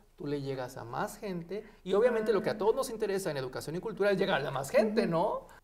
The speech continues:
Speaker 2: Eh, ¿qué valores de producción resaltarías de la televisión educativa aquí en México y Latinoamérica?
Speaker 1: Yo admiro mucho a la gente que trabaja en televisión educativa en México y en general en toda América Latina porque son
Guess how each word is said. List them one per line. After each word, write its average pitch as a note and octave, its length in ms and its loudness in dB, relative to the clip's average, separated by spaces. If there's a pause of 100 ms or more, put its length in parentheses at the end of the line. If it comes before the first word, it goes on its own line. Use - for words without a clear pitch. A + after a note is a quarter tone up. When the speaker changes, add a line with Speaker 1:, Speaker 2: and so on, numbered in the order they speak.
(340)
Speaker 2:
Eh, A#3+ 320 6
¿qué C4+ 100 8
valores D4 400 8
de B3 100 6
producción A3+ 640 0
resaltarías G#3+ 720 2
de A#3 60 2
la G#3 100 2
televisión G3 460 -4
educativa G3+ 680 -4 (240)
aquí G#3 300 -6
en A3+ 80 0
México A3 320 -6
y - 20 -2
Latinoamérica? F#3 580 -10 (460)
Speaker 1:
Yo E3+ 200 -4
admiro G#3+ 340 -6
mucho F3+ 560 -6
a D3 40 -8
la C3+ 140 -10
gente D3+ 320 -12
que C#3+ 120 -16
trabaja C3+ 520 -8
en C3 80 -10
televisión A#2+ 400 -10
educativa C3+ 480 -6
en D3 180 -8
México D3 360 -6
y F#3 80 -2
en F3 120 0
general D#3+ 520 2 (260)
en D#3 180 -4
toda E3+ 160 -4
América F3 300 -4
Latina D#3 340 -6
porque D3 220 -10
son E3 420 -4